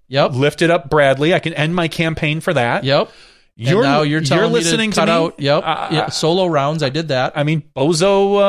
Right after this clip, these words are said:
Speaker 2: uh, Bozo Hair's coming next.
Speaker 1: Exactly. So,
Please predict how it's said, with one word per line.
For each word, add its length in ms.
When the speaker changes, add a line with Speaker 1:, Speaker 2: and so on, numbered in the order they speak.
Speaker 2:
uh, 100
Bozo 340
Hair's 260
coming 240
next. 600
Speaker 1:
Exactly. 600
So, 460